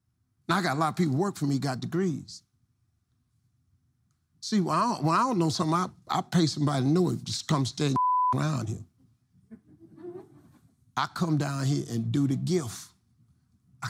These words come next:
keep telling the jokes. I'm telling you, God has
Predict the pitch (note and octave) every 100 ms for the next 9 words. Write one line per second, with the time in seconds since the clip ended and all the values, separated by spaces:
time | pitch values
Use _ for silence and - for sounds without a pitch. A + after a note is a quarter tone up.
0 | - F3+ C3 E3 D#3+ D3+ C#3+ C#3+ F#3+ D#3+
1 | - - _ _ _ _ - D#3+ - A#3
2 | A#3+ D3+ C3 - - - C3+ G3 C4+ B3
3 | G3 C#3+ F3+ D#3+ B2+ B2 A2+